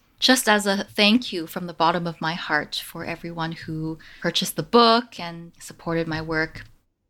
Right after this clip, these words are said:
I love you more than you know, and our entire podcast team is here for you. All right, we are almost done our mini-sode series this month.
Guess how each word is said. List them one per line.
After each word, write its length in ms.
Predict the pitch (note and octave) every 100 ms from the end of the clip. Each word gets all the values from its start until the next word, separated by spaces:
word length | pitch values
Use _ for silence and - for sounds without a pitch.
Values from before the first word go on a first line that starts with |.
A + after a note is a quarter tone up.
| -
I 60 | F3
love 240 | F#3 F#3
you 240 | F#3 F3+
more 260 | E3+ E3+ E3+
than 160 | F3+ F3
you 140 | E3
know, 540 | G3 A#3 A3+ A3+ A3+ - - -
and 440 | - G3+ A3 A3+ A3+
our 140 | A#3+
entire 360 | B3+ C#4 C#4 C#4+
podcast 680 | - C#4 C4+ - A#3+ B3
team 280 | - G#3 G#3
is 240 | F#3+ F#3 -
here 300 | - - F3+
for 160 | - -
you. 380 | E3+ E3 E3 - _ _ _ _ _ _ _ _ _ -
All 160 | A3+
right, 260 | A3+ A3+ G#3+
we 160 | B3+ C4
are 180 | B3+ -
almost 540 | B3 D4+ E4 D#4+ -
done 320 | C#4 C4 B3 -
our 360 | G#3 A3 A3
mini-sode 840 | G#3+ G3+ A3 A#3 A#3+ G#3 G3+ G#3 -
series 440 | - E3 E3+ F3
this 260 | E3+ - E3+
month. 420 | E3 E3+ -